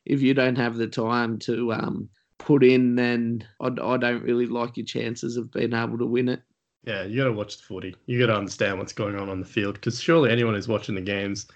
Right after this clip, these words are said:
Speaker 2: you're not captaining Michael Morgan, right?
Speaker 1: Yeah, <laughs> no, probably not. Um, anyway, enough of giving it to J T. Um, we'll just,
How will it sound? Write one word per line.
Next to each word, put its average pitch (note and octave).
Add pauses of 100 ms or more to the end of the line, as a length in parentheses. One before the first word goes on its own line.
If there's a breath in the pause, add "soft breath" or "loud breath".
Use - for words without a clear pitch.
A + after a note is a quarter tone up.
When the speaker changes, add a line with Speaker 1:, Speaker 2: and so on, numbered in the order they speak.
(100)
Speaker 2:
you're C3+
not C3+
captaining G2
Michael F#2+
Morgan, G#2
right? A#2+ (800 loud breath)
Speaker 1:
Yeah, C#3
<laughs> -
no, B2+
probably -
not. A#2+ (680 loud breath)
Um, F#3+
anyway, D#3+
enough E3+
of D3+
giving C#3+
it C#3
to C#3+
J C3+
T. C#3+
Um, C3+
we'll C#3+
just, D3+